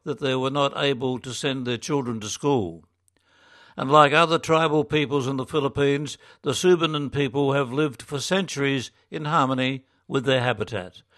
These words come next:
I hope to learn more about their habitat and help my fellow Filipinos appreciate the ecological wisdom that Subanans have to offer our country. I love to be accompanying and living with the Subanans,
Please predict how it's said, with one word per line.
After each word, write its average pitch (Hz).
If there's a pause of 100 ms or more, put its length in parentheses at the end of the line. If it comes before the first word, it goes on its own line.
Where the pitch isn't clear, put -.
(300)
I 160
hope 190
to 156
learn 156
more 151
about 160
their 127
habitat 110 (260)
and 139
help 151
my 131
fellow 139
Filipinos 139 (300)
appreciate 151
the 143
ecological 139
wisdom 123 (240)
that 135
Subanans 139
have 135
to 131
offer 139
our 117
country. 113 (1160)
I -
love 156
to 143
be 135
accompanying 131
and 120
living 127
with 123
the 120
Subanans, 107